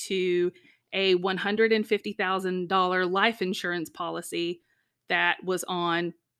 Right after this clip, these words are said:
Doctor Pearson. And at one point, they officially announced Charles Hildreth as a person of interest,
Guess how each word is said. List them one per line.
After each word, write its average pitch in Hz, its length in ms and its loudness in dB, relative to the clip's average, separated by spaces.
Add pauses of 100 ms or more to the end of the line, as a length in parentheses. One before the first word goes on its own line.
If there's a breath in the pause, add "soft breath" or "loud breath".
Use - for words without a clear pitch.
(180)
Doctor 170 300 -8
Pearson. 185 680 -4 (1080)
And 185 800 2 (1000)
at 190 160 0
one 254 240 4
point, 214 520 0
they 196 580 4
officially 214 640 4
announced 202 840 2 (220)
Charles 190 400 2
Hildreth 175 580 -2 (400 soft breath)
as 175 540 2
a 185 100 0
person 208 380 0
of 170 100 -2
interest, 294 600 0